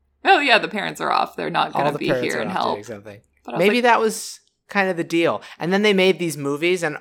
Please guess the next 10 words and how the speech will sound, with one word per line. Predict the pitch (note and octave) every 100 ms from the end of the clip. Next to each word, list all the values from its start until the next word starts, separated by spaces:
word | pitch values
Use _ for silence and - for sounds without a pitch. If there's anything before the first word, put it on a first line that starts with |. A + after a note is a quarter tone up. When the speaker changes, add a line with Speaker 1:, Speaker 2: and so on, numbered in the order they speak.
| -
Speaker 2:
our | C#3 D3+
parents | D3+ F3 F3 F#3+ -
were | D3
like, | C3 B2 A#2 - B2
"No, | C3 B2+ A2+
that's | A#2 A#2 - -
Speaker 1:
<laughs> |
"We'll | - C#4
Speaker 2:
dangerous. | A#3+ A3 G#3
Speaker 1:
never, | F3+ F3+ F3+ F3 G#3+